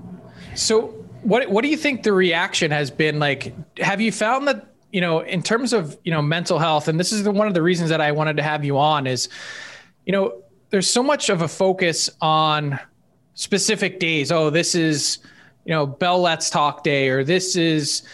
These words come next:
you know, we need to talk about the Humboldt Broncos because this is the anniversary, or we need, you know, everyone wants to put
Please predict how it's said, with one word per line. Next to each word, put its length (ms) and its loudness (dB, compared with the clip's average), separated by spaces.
you 60 -2
know, 60 4
we 140 2
need 120 2
to 80 0
talk 260 2
about 300 0
the 80 0
Humboldt 300 2
Broncos 480 2
because 300 -2
this 180 0
is 120 -4
the 100 0
anniversary, 760 0
or 360 2
we 100 2
need, 300 0
you 60 2
know, 320 -2
everyone 400 2
wants 300 2
to 60 -2
put 380 0